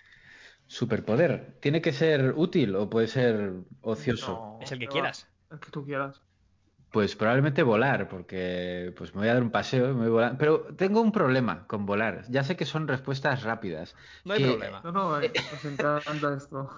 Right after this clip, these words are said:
Speaker 1: que yo siempre he pensado que volar está muy mitificado, porque en las pelis, eh, la gente vuela y tal, y es-, y se lo pasan de puta madre, y luego,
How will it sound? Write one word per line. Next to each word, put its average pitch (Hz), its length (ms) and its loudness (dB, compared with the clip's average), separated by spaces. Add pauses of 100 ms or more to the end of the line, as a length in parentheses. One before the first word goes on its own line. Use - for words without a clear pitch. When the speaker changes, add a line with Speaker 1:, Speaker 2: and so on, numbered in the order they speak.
(300)
Speaker 1:
que 151 220 4
yo 180 120 4
siempre 208 280 2
he 190 40 0
pensado 180 400 2
que 190 120 0
volar 151 600 2
está 143 460 0
muy 151 400 2
mitificado, 147 680 0
porque 120 240 0
en 107 60 0
las 104 140 -2
pelis, 143 420 0
eh, 90 160 -4
la 87 120 -6
gente 120 440 0
vuela 127 400 4
y 120 80 2
tal, 160 260 0
y 110 140 0
es-, 98 240 -6
y 92 240 -8
se 82 80 -18
lo 85 80 -16
pasan 127 180 -2
de 127 80 2
puta 131 180 0
madre, 160 260 4
y - 20 4
luego, 127 420 4